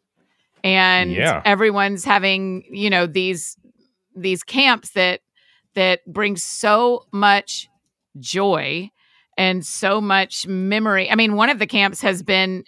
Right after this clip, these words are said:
Speaker 1: every, I mean, a lot of 'em, every single summer for the last hundred years, every single summer for the last fifty years. And this is the first summer that it won't be. And
Speaker 2: Oh, yeah.
Speaker 1: there's a financial strain and there's a memory loss, you know, of all
Speaker 2: Oh,
Speaker 1: these
Speaker 2: yeah.
Speaker 1: great memories. And it just,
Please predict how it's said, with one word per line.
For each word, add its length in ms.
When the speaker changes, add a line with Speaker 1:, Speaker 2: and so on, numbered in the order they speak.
Speaker 1:
every, 200
I 60
mean, 140
a 80
lot 140
of 80
'em, 220
every 240
single 240
summer 280
for 120
the 80
last 300
hundred 340
years, 280
every 160
single 220
summer 240
for 100
the 80
last 200
fifty 260
years. 460
And 120
this 140
is 120
the 60
first 300
summer 320
that 280
it 160
won't 260
be. 360
And 460
Speaker 2:
Oh, 300
yeah. 460
Speaker 1:
there's 200
a 140
financial 500
strain 360
and 140
there's 200
a 40
memory 480
loss, 680
you 100
know, 220
of 100
all 120
Speaker 2:
Oh, 40
Speaker 1:
these 120
Speaker 2:
yeah. 180
Speaker 1:
great 40
memories. 500
And 180
it 120
just, 300